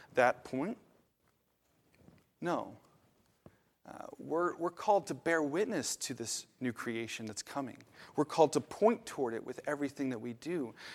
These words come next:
We're called to live in the kingdom of God here and now and act in accordance with that new creation here and now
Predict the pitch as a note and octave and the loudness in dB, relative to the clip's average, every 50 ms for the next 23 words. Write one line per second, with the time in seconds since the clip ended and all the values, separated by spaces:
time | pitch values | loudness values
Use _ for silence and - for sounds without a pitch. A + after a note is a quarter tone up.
0 | - - - D#3+ D#3 - - F3 D#3+ C#3+ - - C#3 C3 C#3 E3 F#3+ F#3+ F3 D3+ | -8 -2 0 0 0 4 6 6 6 6 6 2 2 2 6 8 8 8 8 6
1 | - F3 E3 E3 D3+ D#3 - - - G3+ G#3 G3 E3 E3 D3+ C#3+ C3 B2+ B2 - | 2 0 0 0 0 -2 -4 -6 -4 -2 -2 0 0 2 2 2 2 0 0 4
2 | D3+ D3 C#3 C3+ B2+ - - - F3+ F3 E3 D3+ G#2+ C#3 C3 B2+ B2+ C#3+ D#3 E3+ | 6 6 8 6 6 2 -6 0 4 6 8 8 8 6 4 4 4 4 6 6
3 | F3 E3+ D3+ C3+ B2 - - - - - - D3 D3 - - E3 F3+ G#3 G#3 - | 8 8 6 6 4 0 -8 -12 -10 -4 0 0 2 4 8 8 8 8 8 6
4 | F#3+ E3 D#3 D3 - - - - A#3 A#3+ B3+ A3+ F#3+ D#3 - - - - C#3 D3+ | 2 2 2 0 -2 -4 -2 2 4 4 6 6 4 4 2 -4 -2 2 4 4
5 | C#3 - - B2 C#3 C#3 A#2 C3+ C3+ C3 - - - C3 A#2 A#2 A#2+ A#2 - - | 4 4 2 4 4 4 4 4 2 -2 -2 -4 -6 -6 -4 -4 -4 -6 -6 -8
6 | A#2+ A2 G#2+ A2+ - _ _ _ - _ - - C#3 C3 B2 A#2 A2 - - A#2 | -10 -10 -12 -12 -14 _ _ _ -20 _ -12 -6 -2 0 2 2 0 0 -2 -4
7 | A2+ A2 A2+ B2+ C#3 C#3+ B2 - - A2+ - | -6 -4 -4 -2 -2 -2 -2 -4 -8 -14 -20